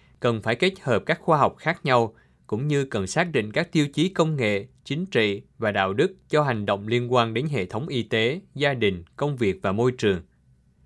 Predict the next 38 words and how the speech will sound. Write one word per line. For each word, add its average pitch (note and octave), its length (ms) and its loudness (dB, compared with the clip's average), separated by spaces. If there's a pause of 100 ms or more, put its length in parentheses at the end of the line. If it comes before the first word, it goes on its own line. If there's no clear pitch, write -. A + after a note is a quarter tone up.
(380)
Đức D3 80 -4
Thánh D#3 200 -2
Cha C3+ 120 2
nhận G2 300 -4
định, G2 220 -4 (480)
việc A2 180 -2
xem C#3 200 -2
xét E3 220 -2
sức F#3 200 0
khỏe A#2+ 240 2
ở A#2 80 0
nhiều B2 240 -2
khía E3+ 200 0
cạnh A2 400 -2
và G#2+ 120 0
ở G#2+ 160 0
cấp G3 220 -2
độ G2 120 2
toàn G2+ 300 2
cầu F#2+ 360 2 (240)
giúp E3+ 240 2
hiểu A#2 280 -2
và G#2+ 160 0
đảm G2+ 220 -2
nhận G#2+ 200 -4
một G2 140 -4
cách - 200 -4
có E3 120 0
trách G3 260 -4
nhiệm G#2 260 -2 (240)
những G2+ 300 -6
mối D3+ 180 0
liên D3 220 -2
hệ G2+ 340 -4
giữa G#2+ 140 -2
các D3+ 220 -2
hiện F#2 240 -6
tượng. F#2+ 280 -4